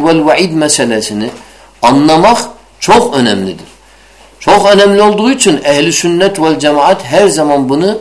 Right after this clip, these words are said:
özel bir yer vermiş, hem de bir asıl yapmış bunu.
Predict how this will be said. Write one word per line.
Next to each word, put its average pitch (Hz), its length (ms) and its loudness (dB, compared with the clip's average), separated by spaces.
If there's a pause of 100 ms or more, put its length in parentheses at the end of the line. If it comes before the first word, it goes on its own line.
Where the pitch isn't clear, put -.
(360)
özel 139 420 -2
bir 151 80 2
yer 147 320 0
vermiş, 170 440 -2
hem 160 200 -2
de 131 120 -2
bir 156 180 0
asıl 151 260 -2
yapmış 110 520 -4
bunu. 82 80 -20